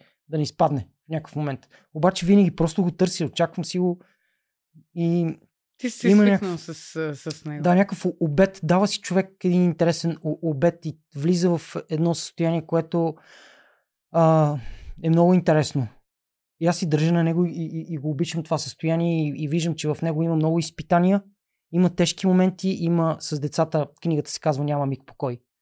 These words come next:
Speaker 2: Мгм.
Speaker 1: Защото това е нещо, разбираш, и това е нещо, някакъв хаос. Човек като отиде да работи и всичко му е вече смешно. Как може това да ме е натоварвало или не ми е било смешно? Защото в момента, в който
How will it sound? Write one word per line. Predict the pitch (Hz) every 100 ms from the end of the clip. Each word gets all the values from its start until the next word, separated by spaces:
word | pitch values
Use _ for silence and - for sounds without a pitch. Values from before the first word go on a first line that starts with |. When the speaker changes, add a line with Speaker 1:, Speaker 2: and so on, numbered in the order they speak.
| -
Speaker 2:
Мгм. | 190
Speaker 1:
Защото | 185 -
това | - 151
е |
нещо, | 143 -
разбираш, | 139 131 147 -
и | 143 135 _ - - - - _
това | - 156
е |
нещо, | 151 156 -
някакъв | 160 156 -
хаос. | - 151 123 - - - -
Човек | - 165 160
като | -
отиде | - 175
да | 151 147
работи | 131 160 165 185
и | 180 180
всичко | 151 170 - 165
му | 165
е |
вече | 165 160
смешно. | - 170 156 156
Как | 156 160
може | 170 156
това | - 156
да |
ме | 151
е | 143
натоварвало | 135 135 143 143 131
или |
не | 131
ми | 131
е |
било | 131 131
смешно? | - 127 -
Защото | - -
в |
момента, | 170 165 156
в |
който | - 160 160